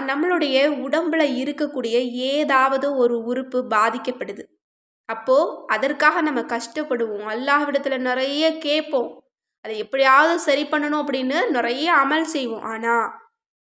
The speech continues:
மத்த எல்லா உறுப்புகளையுமே அல்லாஹ் நல்லா தானே வச்சிருக்கான், அது சிறப்பா தானே செயல்படுது, அதுக்கு நம்ம என்னைக்காவது நம்ம நன்றி சொல்லியிருக்கோமா அப்படிங்கிறத நம்ம கவனிக்கணும்.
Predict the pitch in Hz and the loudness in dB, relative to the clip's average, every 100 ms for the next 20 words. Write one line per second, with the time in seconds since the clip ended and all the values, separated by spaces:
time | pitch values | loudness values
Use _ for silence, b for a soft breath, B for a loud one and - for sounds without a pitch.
0 | _ 233 240 - - 359 339 - 240 240 | _ -2 -2 -2 -6 0 0 0 0 0
1 | 277 294 311 359 320 294 311 330 320 311 | 4 6 8 6 4 2 0 0 2 2
2 | 294 330 302 269 302 269 254 302 320 330 | 2 2 2 2 0 0 2 2 2 2
3 | 392 302 294 269 269 269 233 - _ _ | 0 -2 -4 -2 -2 -2 -4 -12 _ _
4 | _ _ _ - 214 269 370 494 - - | _ _ _ -8 -6 -2 -2 -2 -8 0
5 | 262 294 320 311 311 320 330 311 302 330 | 2 4 4 4 4 2 0 0 0 0
6 | 311 277 277 269 - - 214 302 339 320 | -2 0 -2 -2 -2 -2 -2 -2 -2 0
7 | 302 302 254 262 311 320 311 320 339 320 | 2 2 -2 -2 -4 2 4 4 2 0
8 | 285 269 254 285 320 302 269 311 311 311 | 0 -2 -2 -2 0 0 0 -2 -2 0
9 | 277 285 285 254 254 277 247 254 466 262 | 2 4 4 4 -2 -2 -2 -2 -2 -4
10 | 240 214 247 254 - - | -4 -4 -4 -6 -10 -14